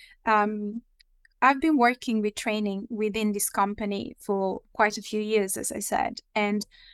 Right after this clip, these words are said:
before the pandemic, we knew we needed to, um, clean up our training materials. We knew we needed to centralize it a little bit. Um, we had bits and pieces everywhere, but it wasn't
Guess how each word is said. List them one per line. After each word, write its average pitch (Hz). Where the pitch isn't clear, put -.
before 294
the 285
pandemic, 208
we 226
knew 233
we 220
needed 202
to, 196
um, 190
clean 240
up 196
our 202
training 226
materials. 208
We 214
knew 226
we 214
needed 202
to -
centralize 214
it 208
a 220
little 202
bit. 202
Um, 208
we 240
had 233
bits 226
and 220
pieces 214
everywhere, 190
but 208
it 269
wasn't 320